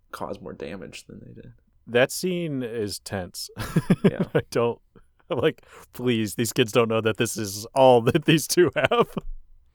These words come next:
Speaker 2: Um,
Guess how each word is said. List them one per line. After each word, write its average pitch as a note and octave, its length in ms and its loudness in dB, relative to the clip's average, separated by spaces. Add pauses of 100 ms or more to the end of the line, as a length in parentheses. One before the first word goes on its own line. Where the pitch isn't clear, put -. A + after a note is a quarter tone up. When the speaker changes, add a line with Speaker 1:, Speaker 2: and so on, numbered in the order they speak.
(3750)
Speaker 2:
Um, A#2 800 0